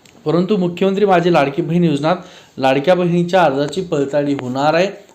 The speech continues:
अनेक पन्नास टक्के पर्यंत अर्ज जे काय त्या ठिकाणी बाद होणार आहे, परंतु या ठिकाणी ही माहिती खरं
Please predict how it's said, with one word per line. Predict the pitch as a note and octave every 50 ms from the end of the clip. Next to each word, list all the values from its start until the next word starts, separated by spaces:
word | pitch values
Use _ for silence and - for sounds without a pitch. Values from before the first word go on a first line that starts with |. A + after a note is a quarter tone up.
| - A2
अनेक | B2 D3 E3+ F#3+ F#3 F#3 -
पन्नास | D#3+ D3 D3+ E3+ F#3 F3+ -
टक्के | F#3+ F3+ F3+ F#3+
पर्यंत | F3+ F#3 F#3 F#3 F3 F#3
अर्ज | E3+ D#3+ D#3 D3 D3 D#3+ E3+ F3 F3 F3 - - - - - - C3 C3
जे | D3+ F3
काय | F3+ F3+ G#3 F#3+
त्या | G3 G3
ठिकाणी | F3 F#3 F3 F3+ F3+ F3+ F#3 F#3
बाद | F3+ E3+ D#3 D#3 E3+ E3
होणार | D#3+ D#3+ D#3 D#3+ D3+ D3
आहे, | C3 A2+
परंतु | - - C#3+ D3+ E3+ F3+ F3 G3 G3+ G3 G3 - - C3
या | D3+ E3 F#3+
ठिकाणी | F#3+ G3 F#3+ F3+ F3+ F3+ F#3
ही | F3 - G3 F#3+
माहिती | F3+ D#3 D3 D3 D3 E3 E3 E3 - -
खरं | C#3+ D3 D3+